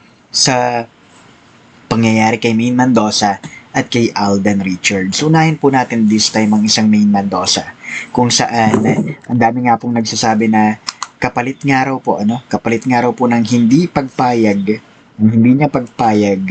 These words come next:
sa paggawa po ng long message po para po dito sa anniversary kuno nila ay ang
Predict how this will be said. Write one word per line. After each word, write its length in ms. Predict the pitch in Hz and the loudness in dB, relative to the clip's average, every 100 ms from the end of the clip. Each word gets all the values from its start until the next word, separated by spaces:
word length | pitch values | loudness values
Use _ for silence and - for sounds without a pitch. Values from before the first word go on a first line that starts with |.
| 107 | 0
sa 240 | - 107 | 0 -2
paggawa 480 | 110 104 104 107 110 | -2 0 2 2 0
po 160 | - | -2
ng 240 | 107 104 104 | 0 2 4
long 240 | 117 139 | 2 2
message 560 | 131 110 110 110 98 - 101 | 0 0 0 0 0 -2 -2
po 160 | 90 | -2
para 320 | - 110 110 | -2 -2 -2
po 160 | - 107 | -2 0
dito 240 | 104 101 | 0 0
sa 320 | 107 110 104 - - - | 0 0 -2 -4 -16 -6
anniversary 720 | 120 117 107 113 113 117 110 | -2 -2 0 0 0 0 -2
kuno 320 | 123 110 101 | 0 0 2
nila 240 | 117 107 98 98 - - - 139 | 2 0 0 -4 -8 -16 -4 -2
ay 240 | 139 135 - | 0 -2 -2
ang 400 | 135 135 151 | 0 2 2